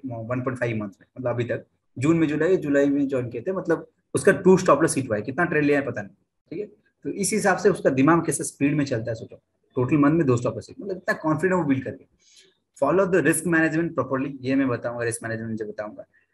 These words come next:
Close your chart after two stop loss hit, ये भी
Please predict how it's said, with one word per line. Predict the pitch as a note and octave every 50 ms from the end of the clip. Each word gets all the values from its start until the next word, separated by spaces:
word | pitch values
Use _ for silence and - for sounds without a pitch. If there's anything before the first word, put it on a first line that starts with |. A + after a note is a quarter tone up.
| _ _ _ -
Close | C#3+ D3 D#3+ F3 E3
your | E3 F#3+ F#3+ F#3
chart | F#3+ - - C3 C3 C#3+ E3 - - - -
after | C3 B2 B2 - - D#3+ D3+
two | - - C#3 C#3+
stop | C3+ - - B2 - - C3+
loss | C3 C3 - - - -
hit, | C#3+ C3 - - - _ _ _ _ _ _ _ _ _ _ _ _ _ _ _ -
ये | A#2+ B2+
भी | C3 C#3 E3+ F3 E3+ -